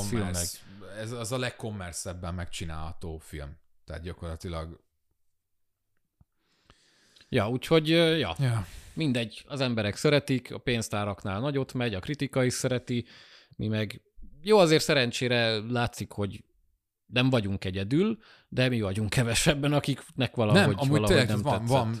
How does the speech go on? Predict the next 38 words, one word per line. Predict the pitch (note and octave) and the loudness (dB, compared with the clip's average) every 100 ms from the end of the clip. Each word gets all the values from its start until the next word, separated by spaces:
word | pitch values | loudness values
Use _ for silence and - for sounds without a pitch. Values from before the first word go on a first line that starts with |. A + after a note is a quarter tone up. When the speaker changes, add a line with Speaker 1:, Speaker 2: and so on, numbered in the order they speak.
| G#2+ A#2 | -8 -8
Speaker 1:
van, | A#2 | 2
van | C#3 A2 | 6 6
olyan | G#2 G2+ | 4 2
vélemény, | G2+ A2+ G2+ G2+ G2 | 2 2 0 0 0
mint | G2 F#2+ | 0 -2
a | |
miénk, | G#2 A#2 D3+ F#3+ F3+ A#2+ | 0 2 2 2 0 -6
Speaker 2:
<clears throat> | G2+ | -4
Speaker 1:
hogy | A#2+ | -2
effektíve | B2 - G2+ - G2 F#2 F2+ F#2 - | -2 -2 -4 -4 -4 -2 -2 -4 -6
ez | G2 F2+ A2+ | -4 -4 -2
úgy, | C#3+ A#2 - | -2 -2 -2
tehát | A2 C3 | -6 -4
í-, | A#2 - | -4 -2
ezt | G#2+ G2 | 0 0
gondolják, | G#2 G2 G#2 | 0 -2 -2
hogy | G2+ F#2+ | -4 -4
majd, | G#2+ G#2 F2+ | -2 -2 -2
hogy | |
nem | F#2 F#2 | -4 -4
értékelhetetlen | F2+ - F#2 F#2+ F2+ F#2+ G2+ G2 | -4 -4 -6 -6 -4 -6 -6 -6
a | |
film, | F#2+ A#2 A2+ | -6 -2 0
és | A#2 A#2 - - - | 0 -2 -6 -14 -8
én | - B2 | 2 4
ezt, | A#2 - | 4 2
ezt | - B2+ - | 0 0 0
a | |
polaritást, | - A#2 A#2+ B2+ - C#3+ D3 - A#2 | 2 2 2 0 0 -2 0 -2 -4
ezt | F#2+ - | -4 -4
a, | F#2 E2+ E2 D#2 B1+ | -4 -4 -4 -6 -8
ezt | F2+ | -6
az | A2 | -4
ellentétet, | G2 G2 A2 A2+ A#2 A2 F#2 | -2 0 0 -2 -2 -2 -2
ezt, | A#2 - | -2 -2
ezt | - | -6
nem | - F2 - | -8 -10 -10
tudom. | C2 B1 - | -12 -12 -14